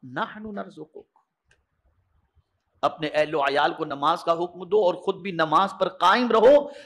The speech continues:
अल्लाह फरमाता है, "मैं तुमसे रोजी नहीं मांगता, मैं तुमको रिस्क अता करूंगा, मैं तुमको रोजी अता करूंगा।"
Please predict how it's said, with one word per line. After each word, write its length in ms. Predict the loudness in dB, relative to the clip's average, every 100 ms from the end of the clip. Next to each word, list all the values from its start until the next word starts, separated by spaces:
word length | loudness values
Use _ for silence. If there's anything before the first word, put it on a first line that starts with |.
| -2
अल्लाह 180 | 2 2
फरमाता 480 | 2 0 2 0 0
है, 60 | -2
"मैं 380 | 0 0 0
तुमसे 380 | -2 -2 4 6
रोजी 300 | 8 6 6
नहीं 180 | 4 6
मांगता, 600 | 6 6 4 2 0 -2
मैं 240 | 4 4 6
तुमको 260 | 2 4
रिस्क 240 | 4 2 -4
अता 180 | -4 -4
करूंगा, 500 | -6 -18 _ -20 -20 -20 -20 -20 -20 -20 _ _ _ _
मैं 100 | -16
तुमको 280 | -14 -16 -16
रोजी 280 | -18 -20 -20
अता 200 | _ _
करूंगा।" 720 | _ _ _ _ _ _ _